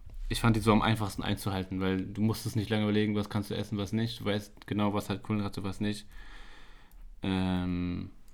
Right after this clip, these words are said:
und das hat mir am-, also, da hat mir nur die erste Woche schwer gefallen und dann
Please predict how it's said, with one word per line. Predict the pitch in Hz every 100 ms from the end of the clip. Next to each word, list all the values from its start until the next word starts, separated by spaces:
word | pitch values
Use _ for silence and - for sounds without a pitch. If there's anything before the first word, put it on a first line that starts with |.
| - - - - - -
und | 98
das | 90
hat | 101
mir | 98 90
am-, | 92
also, | - 101 101 101 113 - - - - -
da | 113
hat | 113
mir | 120
nur | 117
die | 113
erste | 110 113 117
Woche | 113 113
schwer | - 113
gefallen | 110 - 110 107
und | 104
dann | 104 107 104